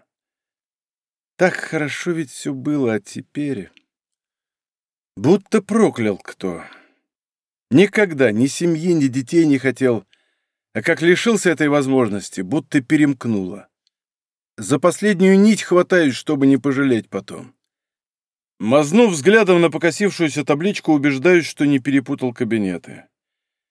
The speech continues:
Береснева Алевтина Павловна, врач-репродуктолог. Через нее прошли многие икошницы этой клиники. И у одной из них сейчас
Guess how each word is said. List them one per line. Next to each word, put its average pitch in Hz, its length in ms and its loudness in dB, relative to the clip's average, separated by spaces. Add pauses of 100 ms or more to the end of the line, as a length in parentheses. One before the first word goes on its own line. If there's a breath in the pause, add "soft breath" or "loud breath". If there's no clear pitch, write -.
(260)
Береснева 185 800 2
Алевтина 147 640 0
Павловна, 87 720 -2
врач-репродуктолог. 113 1500 -4 (920)
Через 123 280 -2
нее 180 220 6
прошли 196 320 2
многие 170 440 2 (120)
икошницы 120 640 -2
этой 101 200 -8
клиники. - 640 -14 (800)
И 95 80 -8
у 113 140 2
одной 151 380 4
из 110 140 -2
них 170 260 2
сейчас 156 680 0